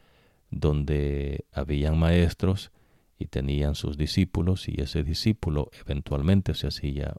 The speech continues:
un maestro. Y ya al hacerse maestro, le quitaba o le agregaba a lo que el maestro de él le había enseñado cuando él era discípulo de ese maestro.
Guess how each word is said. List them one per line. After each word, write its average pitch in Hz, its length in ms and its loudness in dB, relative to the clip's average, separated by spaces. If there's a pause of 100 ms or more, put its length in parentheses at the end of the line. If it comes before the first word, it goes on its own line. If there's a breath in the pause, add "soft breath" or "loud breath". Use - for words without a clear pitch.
(100)
un 71 220 -4
maestro. 80 580 0 (1080 soft breath)
Y 78 200 -4
ya 76 180 2
al 73 100 0
hacerse 73 420 2
maestro, 95 680 6 (340)
le 69 220 -4
quitaba 71 560 0
o 90 120 0
le 80 100 2
agregaba 78 640 0 (280)
a 71 100 -2
lo 69 140 -4
que - 120 -8
el 71 80 -2
maestro 69 500 -2
de 78 220 2
él 87 160 0 (340)
le 69 160 -4
había 69 240 -2
enseñado 80 540 2
cuando 69 440 -2
él 67 140 -6
era 67 220 -6
discípulo - 580 -6 (960)
de 71 340 2
ese 98 220 2
maestro. - 560 -12